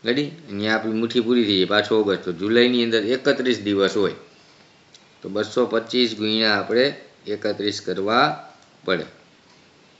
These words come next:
પાંચ તેરી પંદરનો પાંચડો, વધી એક, ત્રણ દુ છ ને એક સાત, ત્રણ દુ છ. અને બસો પચીસ, એકની હારે ગુણાકાર, એક પંચું પાંચ, બે એકું બે અને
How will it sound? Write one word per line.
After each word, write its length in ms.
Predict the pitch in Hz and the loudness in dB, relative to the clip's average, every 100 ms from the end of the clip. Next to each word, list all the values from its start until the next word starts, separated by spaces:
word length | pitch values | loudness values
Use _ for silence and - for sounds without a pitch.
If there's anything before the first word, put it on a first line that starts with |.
| _ _ _ - _ - | _ _ _ -20 _ -8
પાંચ 240 | 98 92 | -6 -2
તેરી 180 | 98 98 | -2 -2
પંદરનો 460 | 95 101 104 101 92 | -2 -4 -4 -4 -6
પાંચડો, 320 | 101 90 101 | -6 -2 0
વધી 300 | 98 98 104 | 0 0 2
એક, 200 | 107 104 | 2 2
ત્રણ 220 | 101 98 | -4 -4
દુ 100 | 98 | -4
છ 120 | 95 | -4
ને 260 | 98 95 95 | -4 -4 -6
એક 120 | 90 | -6
સાત, 500 | - 104 110 113 - | -6 -2 0 0 -2
ત્રણ 240 | 95 95 95 | -6 -4 0
દુ 240 | 120 135 - - _ _ _ - | 0 -2 -10 -20 _ _ _ -6
છ. 80 | 104 78 - - _ _ _ _ _ _ _ _ _ - 90 | -4 -4 -10 -20 _ _ _ _ _ _ _ _ _ -20 -12
અને 240 | 87 90 - _ 98 | -10 -10 -14 _ -8
બસો 580 | 92 - 107 113 131 139 - _ _ _ | -6 -4 -2 -2 -2 -10 -20 _ _ _
પચીસ, 520 | 101 101 98 95 90 - _ _ _ _ _ _ _ _ _ _ - | -8 -6 -4 -4 -4 -12 _ _ _ _ _ _ _ _ _ _ -8
એકની 380 | 104 101 98 95 | -6 -4 -4 -2
હારે 140 | 92 | -2
ગુણાકાર, 360 | 90 92 87 90 | -4 -6 -4 -2
એક 200 | 95 - | -2 -4
પંચું 320 | 92 90 87 | -8 -6 -6
પાંચ, 220 | 95 95 | -4 -4
બે 160 | 90 95 | 0 -2
એકું 240 | 95 95 | -2 -4
બે 180 | 95 92 | 0 -2
અને 160 | 90 | -2